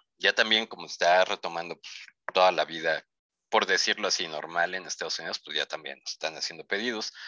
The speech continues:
Y también, pues, íbamos a ferias artesanales en Estados Unidos, casi siempre en ciudades fronterizas. Ya en julio de este dos mil veintidós, y alguien por ahí de McAllen, creo.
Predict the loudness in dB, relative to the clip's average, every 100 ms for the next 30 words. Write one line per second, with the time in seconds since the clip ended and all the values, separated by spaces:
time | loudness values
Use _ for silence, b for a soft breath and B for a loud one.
0 | B -8 2 2 4 2 0 2 2 2
1 | 0 -6 -6 -2 -2 -2 -4 -4 -2 -4
2 | 0 -2 -2 -2 -2 0 0 0 -2 -4
3 | -6 -8 -6 -6 -8 -6 -6 -4 -4 -4
4 | -4 -8 -8 -8 -6 -8 -4 -4 -4 -2
5 | 0 2 2 4 4 2 -2 b b b
6 | b _ _ -4 4 6 6 2 -4 -8
7 | -2 0 2 2 2 2 2 -2 -6 -10
8 | -4 -2 -2 -2 -4 -4 -2 0 2 0
9 | -4 -2 -2 -2 -6 -8 -4 -4 -4 -8
10 | -8 -8 -6 -2 -2 0 -4 -8 -12 -10
11 | -10